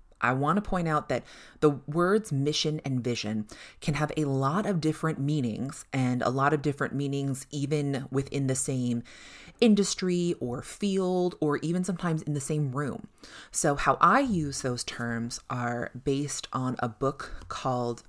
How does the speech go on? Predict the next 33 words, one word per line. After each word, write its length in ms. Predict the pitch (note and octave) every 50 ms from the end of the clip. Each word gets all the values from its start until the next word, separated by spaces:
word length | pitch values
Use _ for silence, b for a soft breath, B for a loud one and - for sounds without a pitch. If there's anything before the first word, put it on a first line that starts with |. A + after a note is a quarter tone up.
| - B2
Built 240 | A2+ C#3+ C3+ - -
to 100 | - E3+
Last 500 | D#3 B2 A#2 B2 F3+ G#3+ - - - - - B B B B B B B B B B
by 260 | C3 C3+ B2 A#2+ A#2+
Collins 400 | A#2 - - B2+ B2+ C#3 D3 C#3+
and 100 | D#3+ D#3+
Porras, 500 | - - B2+ A#2+ A#2+ D3 F3 - - - - - -
which 220 | B2+ B2+ - -
talks 280 | - D3+ B2 - - -
about 280 | C3 C#3 C#3 C3+ C3+
how 180 | - - C#3 D3
do 80 | D#3 E3
you 80 | E3
have 380 | E3 - - D#3 D#3+ E3 D#3 D3
long-term 640 | C#3 C#3 C#3+ D3+ D3+ - - - C#3+ C#3 C#3+ D3 C#3
sustainability 1000 | - - C3+ - - D3 C#3+ C3+ C3 C3+ C3+ B2+ C3 B2 B2+ B2+ B2 A#2+ B2 - -
in, 440 | B2+ B2 A#2+ A#2 A2+ A2+ A#2 A2+ A#2 - -
um, 260 | A#2 A2+ A2 G#2+ -
organizations. 720 | - A#2+ - C3 B2+ - A#2 A2 - - E3+ G#3 - - B B B B B B B B
So 160 | - E3 -
I 220 | C3+ C3+ D3 D#3+
define 420 | D3+ D#3+ D3+ - D#3+ C#3+ D3 C3+ B2+
mission 360 | C3+ C3+ - - B2+ B2 B2 -
as 360 | B2+ A#2+ A#2 A#2 A2+ G#2 -
the 120 | - - B2+
thing 360 | - - F#3+ F3+ F3+ F#3 G3
that 260 | G3 - - D#3+ -
your 120 | C#3 C#3+ -
organization 800 | - D3 D3+ F3 F3+ F3 D3+ - B2+ A#2+ - - C3 A#2 A#2+ -
is 120 | - A2+
trying 340 | - - - B2+ A#2+ C3+ D3 C#3+
to 100 | - D3+
do 320 | - A2+ G#2+ - A2+ -